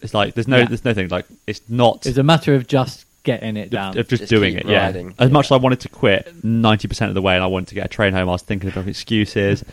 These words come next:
Speaker 1: I was not in a good place a lot of the time in terms of where, my own thoughts. I just wanted to just
Speaker 2: <laughs> Sack it off.
Speaker 1: Yeah, I wanted to sack it off so much. I was not enjoying it. Um,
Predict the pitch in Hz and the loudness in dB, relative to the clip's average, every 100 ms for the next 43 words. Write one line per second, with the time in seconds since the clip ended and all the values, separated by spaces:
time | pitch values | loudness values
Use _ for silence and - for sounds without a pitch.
0 | - _ - 117 117 117 131 107 113 110 | -20 _ -4 2 4 4 0 -2 -2 -2
1 | - 107 92 - 98 - - 92 92 92 | 0 0 0 -4 -4 -4 -2 0 0 -2
2 | 92 92 92 98 92 95 101 95 95 101 | -4 -4 -6 -4 -2 -2 0 0 0 -4
3 | - 110 277 262 - 95 95 95 - 80 | -2 -2 -2 -4 -2 -4 -2 -6 -6 -12
4 | - _ _ _ - - - - - - | -18 _ _ _ -6 -6 -6 -12 -10 0
5 | - 151 156 139 - 131 113 104 98 95 | 2 4 2 0 -2 -2 2 2 2 2
6 | 110 110 - 110 104 104 - - - 101 | 2 2 0 -2 -2 -6 -6 -8 0 2
7 | 98 92 87 - - _ _ _ 113 101 | 2 0 -4 -10 -18 _ _ _ -2 -2
8 | 104 107 95 98 98 95 87 87 - _ | 0 0 -2 -2 0 0 0 -4 -6 _
9 | _ _ _ _ - 104 101 104 98 | _ _ _ _ 2 4 4 2 -6